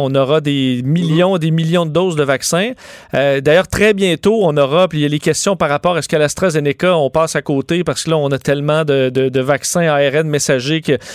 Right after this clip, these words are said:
Speaker 1: on, on pourrait les laisser. La question de qu'est-ce qu'on fait de toutes ces doses-là, euh, va devenir criante à régler. C'est quoi votre position, euh, là-dessus ?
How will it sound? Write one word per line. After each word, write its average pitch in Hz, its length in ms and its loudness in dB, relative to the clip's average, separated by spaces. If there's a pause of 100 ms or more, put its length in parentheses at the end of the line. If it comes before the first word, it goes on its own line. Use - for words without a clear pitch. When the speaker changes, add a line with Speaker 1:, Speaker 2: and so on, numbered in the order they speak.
(200)
Speaker 1:
on, 147 400 2
on - 20 -6
pourrait 156 400 0
les 151 160 0
laisser. 202 500 0
La 170 140 2
question 233 480 -2
de 180 100 2
qu'est-ce 208 260 -2
qu'on 190 160 2
fait 233 240 2
de 170 120 0
toutes - 240 -6
ces 175 160 0
doses-là, 165 640 0 (380)
euh, 135 180 4
va 160 160 4
devenir 170 400 0
criante 180 560 -2
à - 100 -2
régler. 151 380 -2
C'est 214 160 -4
quoi 254 140 -2
votre 202 160 -2
position, 180 720 -2
euh, 131 220 2
là-dessus ? 135 400 -2